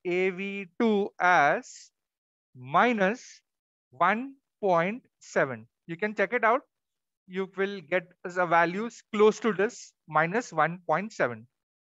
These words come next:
Okay, so that's the value of A V two.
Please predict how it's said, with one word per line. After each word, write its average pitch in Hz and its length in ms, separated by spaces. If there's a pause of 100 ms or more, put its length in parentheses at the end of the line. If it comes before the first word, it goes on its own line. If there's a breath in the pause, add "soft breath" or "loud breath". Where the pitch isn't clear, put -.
(140)
Okay, 160 220 (640)
so 190 200
that's 180 220
the 233 140
value 196 360
of 233 220 (460)
A 190 360 (140)
V 190 380 (240)
two. 180 160